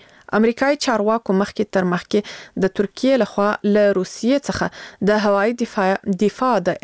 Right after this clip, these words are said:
اس څلور سوه سیستم د پیرلو سره مخالفت کړی و او ویلي و چې دا سیستم د ناټو له سیستمونو سره جوړ نه راځي او اف پنځه دېرش جیټ الوتکې له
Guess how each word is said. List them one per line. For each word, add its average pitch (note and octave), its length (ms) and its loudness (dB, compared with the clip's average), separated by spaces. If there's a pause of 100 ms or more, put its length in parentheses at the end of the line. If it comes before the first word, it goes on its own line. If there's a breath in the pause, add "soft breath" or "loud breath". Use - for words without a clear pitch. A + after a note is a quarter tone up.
اس A#3 100 -2 (240)
څلور B3+ 300 2
سوه F#3+ 220 0
سیستم G3+ 420 -2
د F3+ 160 0
پیرلو G#3 360 4 (180)
سره F3+ 260 0
مخالفت - 640 -4
کړی A3 380 2
و A3+ 100 4 (140)
او - 100 0
ویلي F3 240 2
و E3+ 100 -2
چې E3+ 240 -4
دا F3 160 0
سیستم A#3 460 0
د F#3 100 0
ناټو F3 300 0 (540 loud breath)
له F#3+ 120 2
سیستمونو G#3+ 560 0
سره E3+ 200 0 (100)
جوړ G3+ 240 4
نه B3 120 2
راځي E3+ 280 0
او E3 100 -4 (160)
اف A3+ 160 -2 (140)
پنځه G3 340 2
دېرش F#3 180 0 (180)
جیټ C4 260 0
الوتکې - 840 -2
له F#3+ 60 0